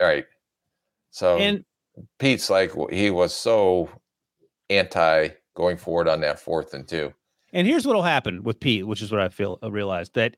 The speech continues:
Speaker 2: okay, so you kick the field goal and then you give a minute and change to Justin Herbert, who has been, who was lights out in that game. They drive down and they win the game. And then Pete's excuse is, "Well, the defense should have stopped him." Well, Dan Campbell took it out of, didn't even make that up for debate. So I love that part of him. But Jahmyr Gibbs, talk about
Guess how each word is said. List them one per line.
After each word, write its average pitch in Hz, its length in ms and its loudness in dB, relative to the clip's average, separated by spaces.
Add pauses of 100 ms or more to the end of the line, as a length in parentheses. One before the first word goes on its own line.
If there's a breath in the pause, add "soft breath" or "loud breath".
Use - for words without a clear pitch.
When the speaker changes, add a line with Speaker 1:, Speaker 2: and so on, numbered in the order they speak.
(100)
Speaker 2:
okay, 156 240 0
so 165 120 -4
you 156 120 0
kick 226 160 0
the - 80 -4
field 196 240 0
goal 175 100 2
and 156 100 0
then 151 60 -2
you 147 80 -4
give 147 240 0
a 139 140 -2
minute 147 320 2
and 123 80 -4
change 131 400 0
to 131 100 -4
Justin 127 300 -2
Herbert, 120 240 2
who 127 100 2
has 120 140 2
been, 131 240 0
who 131 100 0
was 127 140 2
lights 147 320 -2
out 151 240 0
in 120 60 -6
that 107 160 -2
game. 98 340 -2 (380 soft breath)
They 127 120 2
drive 151 300 0
down 139 180 2
and 127 100 0
they 127 60 2
win 131 200 0
the 123 60 -2
game. 131 360 0
And 127 180 -2
then 156 320 2
Pete's 143 300 0 (160)
excuse 131 320 -2
is, 123 80 0
"Well, 143 160 2
the 135 60 -4
defense 143 280 -2
should 147 120 -2
have 117 60 -4
stopped 135 300 0
him." 90 160 -6
Well, 180 160 0
Dan 214 240 0
Campbell 202 300 0
took 185 140 0
it 180 60 0
out 175 120 2
of, 156 140 -8 (100)
didn't 185 260 0
even 180 140 0
make 175 160 0
that 160 120 2
up 165 120 0
for 151 80 -2
debate. 131 340 -2
So 127 340 0
I 135 120 2
love 160 220 2
that 139 160 0
part 120 180 0
of 110 60 -4
him. 107 100 -2 (340 loud breath)
But 151 120 2
Jahmyr 180 260 2
Gibbs, 147 180 0
talk 170 220 -2
about 139 320 2